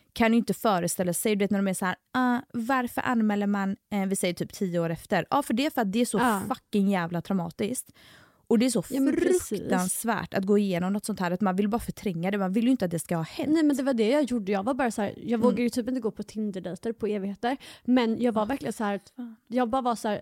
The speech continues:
Speaker 2: alltså det var som att jag bara stängde av det, att det aldrig hade
Speaker 1: Mm.
Speaker 2: hänt. För jag var bara så här, så här, men att jag verkligen bara så här,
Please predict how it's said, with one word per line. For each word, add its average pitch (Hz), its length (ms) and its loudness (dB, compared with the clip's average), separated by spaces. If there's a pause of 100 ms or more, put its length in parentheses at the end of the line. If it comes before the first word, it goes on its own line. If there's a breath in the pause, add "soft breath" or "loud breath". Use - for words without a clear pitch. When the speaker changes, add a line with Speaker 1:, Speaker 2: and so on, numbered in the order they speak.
(100)
Speaker 2:
alltså 302 160 -2
det 339 60 -6
var 349 100 -2
som 277 160 -4
att 262 120 -4
jag 226 120 0
bara 214 140 -2
stängde 262 340 0
av 202 220 -2
det, 233 80 0
att 202 140 -4
det 214 80 2
aldrig 202 140 0
hade 226 120 0
Speaker 1:
Mm. 220 100 -2
Speaker 2:
hänt. - 220 -10 (120)
För 262 100 0
jag 240 60 4
var 220 80 -4
bara 220 100 -2
så 240 120 -10
här, 262 100 -4 (480)
så 269 60 0
här, 233 120 0
men 240 160 4
att 220 120 -2
jag 226 100 4
verkligen 233 340 -2
bara 202 160 -4
så - 100 -10
här, 220 100 -10